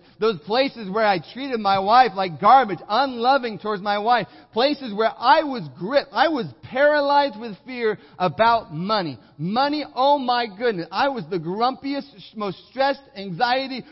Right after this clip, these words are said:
worry-filled person when it came to money. There was a thousand different places where I was kicking and screaming. You ever do that before with the Lord?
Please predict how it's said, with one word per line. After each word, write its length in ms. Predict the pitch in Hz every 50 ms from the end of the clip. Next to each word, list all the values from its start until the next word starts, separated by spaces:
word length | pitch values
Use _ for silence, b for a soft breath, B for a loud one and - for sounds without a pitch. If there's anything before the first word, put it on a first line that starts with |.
| B
worry-filled 760 | - 180 196 262 269 277 294 285 - - - 269 262 254 202 -
person 380 | 247 254 233 - - 220 214
when 140 | 202 196 196
it 140 | 208 - -
came 320 | - 233 247 240 233 - B B B B -
to 100 | 226 233
money. 320 | 233 240 247 240 208 185
There 140 | 180 247 262
was 120 | 262 175
a 80 | 240 214 - _ _
thousand 600 | - 269 277 294 311 311 311 262 302 311 285 214
different 480 | 185 269 269 240 - 254 262 247 214 -
places 520 | - 233 269 254 254 - - 214 208 185 B B B B
where 180 | B 190 233 -
I 220 | 202 202 226 277
was 200 | 294 277 233 160 - - - -
kicking 320 | 277 294 247 226 277 262
and 140 | 262 247 185
screaming. 400 | - - 247 240 214 180 160 170
You 80 | 180
ever 180 | 208 233 226 233
do 160 | 208 240 240 233
that 200 | 247 240 233 233
before 400 | 233 226 - - 240 247 240 233
with 140 | 233 220
the 40 | 220
Lord? 360 | 226 233 233 247 247 254 240